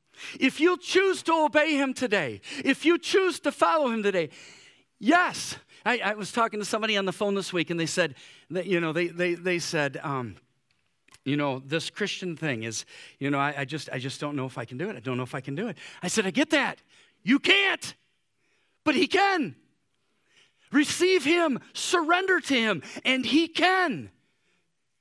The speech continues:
I said to her, I said to her, I said, "I am not inviting you to a cakewalk.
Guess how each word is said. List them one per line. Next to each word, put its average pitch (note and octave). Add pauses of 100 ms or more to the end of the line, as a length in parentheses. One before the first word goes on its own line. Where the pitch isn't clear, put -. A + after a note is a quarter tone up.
(1400)
I G#3
said B3+
to B3
her, A#3+ (160)
I G#3
said C4
to B3
her, A#3
I G3+
said, G3+
"I A3
am F#3+
not B3+
inviting A#3+
you B2+ (360)
to G#3
a F#3
cakewalk. D3